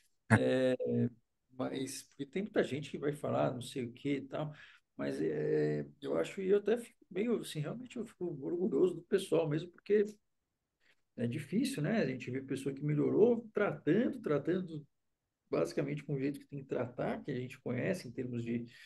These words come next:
Speaker 2: de evidência, e dando a cara a bater mesmo, né? Porque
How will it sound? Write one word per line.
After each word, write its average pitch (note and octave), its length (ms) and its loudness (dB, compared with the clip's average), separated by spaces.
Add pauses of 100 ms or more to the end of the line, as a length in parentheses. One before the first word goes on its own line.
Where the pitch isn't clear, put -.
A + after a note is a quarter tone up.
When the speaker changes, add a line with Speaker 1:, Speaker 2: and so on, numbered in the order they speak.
(380)
Speaker 2:
de B2+ 100 -4
evidência, C3+ 760 -4 (160)
e G#3 400 -6
dando G#3+ 380 0
a B3+ 80 0
cara C#4 240 -4
a - 40 -6
bater G3 400 2
mesmo, B2 340 0
né? C3 200 0
Porque C3+ 420 -4